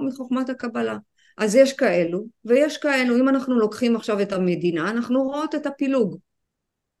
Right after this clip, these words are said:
אני לא רוצה להגיד דתיים הם ההשפעה, כדי שלא ניתן לסמלים להדהד בתוכנו שהם חס וחלילה יותר טובים מאחרים.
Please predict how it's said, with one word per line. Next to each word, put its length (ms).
אני 200
לא 120
רוצה 320
להגיד 440
דתיים 480
הם 140
ההשפעה, 680
כדי 180
שלא 260
ניתן 320
לסמלים 880
להדהד 560
בתוכנו 480
שהם 280
חס 280
וחלילה 440
יותר 280
טובים 360
מאחרים. 600